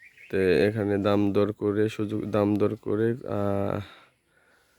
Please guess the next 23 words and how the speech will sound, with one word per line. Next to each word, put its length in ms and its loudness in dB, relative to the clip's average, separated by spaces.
আহ, 300 -4
ফোনের 360 0
মাধ্যমে 480 0
কথা 260 -2
বলে 220 0
নিতে 260 -2
পারবেন। 380 0
ইমো, 300 4
WhatsApp 320 -6
আছে, 320 -2
যারা 220 0
প্রবাসে 500 -2
আছে 440 -4
প্রবাস 320 -2
থেকে 360 -2
ইমো, 260 2
WhatsApp-এ 400 -4
ভিডিও 360 2
কলের 280 0
মাধ্যমে 440 0
গাড়িটা 340 0
দেখতে 400 -6
পারবেন। 380 -2